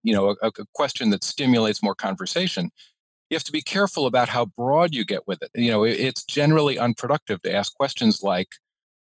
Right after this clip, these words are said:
"What new service should we offer?" Or, "How can we get word out to people more broadly?" It's too wide. And there are better ways of constructing those questions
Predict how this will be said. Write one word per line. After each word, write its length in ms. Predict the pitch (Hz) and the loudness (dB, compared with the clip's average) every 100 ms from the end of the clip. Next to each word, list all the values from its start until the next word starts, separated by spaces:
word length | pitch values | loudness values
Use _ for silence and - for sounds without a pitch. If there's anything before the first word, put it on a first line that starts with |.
| - | -2
"What 200 | 113 139 | 0 2
new 140 | 127 | 0
service 380 | 107 147 151 135 | 0 0 0 -2
should 180 | - 98 | -6 -4
we 140 | 98 | -2
offer?" 540 | 87 92 82 82 78 _ - | -2 -2 -4 -10 -12 _ -4
Or, 640 | 113 107 107 104 107 104 _ _ _ _ | 0 2 4 4 4 2 _ _ _ _
"How 160 | 104 135 | -4 -4
can 160 | 139 | -2
we 120 | 127 117 | -2 0
get 160 | 127 | -2
word 280 | 104 120 120 | 0 2 2
out 220 | 110 101 | 2 0
to 120 | - 101 | -2 -8
people 420 | - 117 117 110 | -6 -4 0 6
more 240 | 107 104 | 6 6
broadly?" 480 | 95 135 143 107 95 - _ _ _ - | 2 4 4 0 -4 -6 _ _ _ -6
It's 240 | 135 - | -6 -4
too 240 | - 160 | -2 0
wide. 640 | 160 120 123 107 80 71 - _ - | 2 2 2 0 -2 -6 -12 _ -4
And 180 | 131 | 0
there 160 | 127 127 | 4 6
are 80 | 120 | 4
better 440 | 104 135 139 135 | 2 2 2 2
ways 400 | 107 107 104 101 | 0 2 2 0
of 100 | 107 | -4
constructing 640 | - 104 - 160 156 147 123 | -2 -2 0 -2 -2 0 2
those 220 | 98 92 | 2 -2
questions 640 | - 95 - 90 82 90 | -2 -4 -2 -2 -2 -2